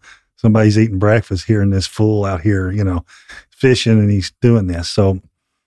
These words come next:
I went back to fishing, and I could always, you know, all of a sudden I heard something coming through the woods, and it you know, got louder and louder. And as it got closer, I mean, it was, uh, something was just,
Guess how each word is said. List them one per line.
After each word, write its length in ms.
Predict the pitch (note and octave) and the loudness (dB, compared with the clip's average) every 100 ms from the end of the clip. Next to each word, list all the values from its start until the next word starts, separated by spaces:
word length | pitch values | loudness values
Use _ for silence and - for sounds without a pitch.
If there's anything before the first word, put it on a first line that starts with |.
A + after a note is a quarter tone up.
| - - | -18 -4
I 80 | B2+ | 0
went 220 | D#3 D3+ | 0 2
back 240 | B2+ B2+ - | 0 0 -4
to 80 | |
fishing, 560 | A2+ G2 F#2+ - A2 F2 _ _ _ _ _ _ _ _ A#2+ | -6 -4 -2 2 0 0 _ _ _ _ _ _ _ _ -4
and 320 | A#2 A#2 G#2 _ _ _ | 0 0 -4 _ _ _
I 140 | A#2 A#2 | -4 -4
could 260 | - A2 - _ - | -4 -8 -8 _ -2
always, 380 | B2 B2 A2 B2 | 0 0 -2 0
you 120 | A#2+ | 0
know, 80 | G2+ | 0
all 120 | F#2 | -6
of 60 | |
a 60 | F#2+ | -8
sudden 380 | - C3+ B2 A2 | 0 0 2 0
I 60 | |
heard 400 | F#2 A#2+ A#2+ F#2+ - _ - | 0 2 2 0 -16 _ -10
something 420 | - B2 A#2 G#2+ | -2 0 0 -4
coming 360 | - G3+ A2 - _ _ _ _ _ _ _ | 0 -2 -2 -6 _ _ _ _ _ _ _
through 140 | - A#2 | 0 0
the 60 | |
woods, 500 | A2 D#3+ B2 - - - | 0 -2 -4 -12 -20 -4
and 400 | B2 A#2 A2 G#2 - - | 0 2 2 -2 -6 -6
it 160 | A#2 _ _ _ A#2+ | -6 _ _ _ 0
you 60 | |
know, 100 | G#2 | 0
got 200 | G2+ F#2+ | 0 -2
louder 360 | F#2 F#2+ G#2+ A#2+ | -4 -4 0 0
and 160 | G2 | 0
louder. 300 | G2+ A#2+ G#2+ | 0 0 0
And 80 | G2+ | 0
as 80 | G#2+ | 0
it 120 | C3 | -2
got 180 | A2 - | -2 -4
closer, 460 | - F#3+ G3 A#2+ G#2 | 0 0 2 0 2
I 60 | |
mean, 180 | G#2+ A2 | 2 2
it 140 | C3+ A2+ | 0 0
was, 200 | G#2 F2+ - | -2 -2 -2
uh, 220 | G2+ F2+ - _ _ _ _ _ _ _ | -2 -2 -8 _ _ _ _ _ _ _
something 500 | - G#3 B3+ D3 A#2+ | -2 2 2 4 2
was 140 | G#2+ G2 | 2 2
just, 280 | A#2 G#2+ | 0 0